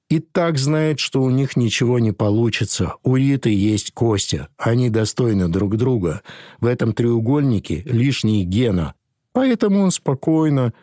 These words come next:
можно сказать, безразлично говорит: «А я и не надеюсь.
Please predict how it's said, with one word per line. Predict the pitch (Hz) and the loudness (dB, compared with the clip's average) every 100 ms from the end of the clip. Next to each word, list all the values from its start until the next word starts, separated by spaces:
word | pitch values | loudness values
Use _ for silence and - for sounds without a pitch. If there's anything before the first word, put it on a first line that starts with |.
| _ - | _ -2
можно | 151 160 127 | 0 2 0
сказать, | - 123 135 117 | 0 0 0 0
безразлично | 113 127 107 104 110 120 - 107 92 - - - | 0 0 0 2 2 0 0 0 0 -4 -12 -4
говорит: | 98 95 104 120 - - - | 0 2 2 0 -4 -14 -6
«А | 165 160 | 0 2
я | 170 160 | 2 2
и | 139 | 2
не | 123 | 2
надеюсь. | 110 101 87 95 85 67 - | 2 0 0 0 0 -2 -6